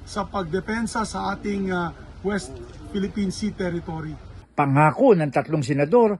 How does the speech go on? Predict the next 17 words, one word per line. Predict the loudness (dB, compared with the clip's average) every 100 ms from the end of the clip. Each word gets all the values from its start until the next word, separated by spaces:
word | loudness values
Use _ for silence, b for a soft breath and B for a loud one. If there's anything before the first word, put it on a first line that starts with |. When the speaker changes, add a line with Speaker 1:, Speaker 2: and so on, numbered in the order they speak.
| b _
Speaker 2:
patuloy | 0 0 -2 -2 0 2
nilang | 4 4 2
ipaglalaban | 0 2 4 6 4 6 4
sa | 4 0
Senado | 2 4 6 6 4 2
ang | -2 -2
pagbibigay | -2 -2 -2 0 0 2
ng | 0 -2
karagdagang | -2 0 2 2 2 2
pondo | 4 4 6 4 4 b b
para | 0 2 0
sa | -2 0
Armed | 0 0
Forces | 0 0 0 -2
of | -2
the | -2
Philippines, | 0 -2 -2 -2 -2 -2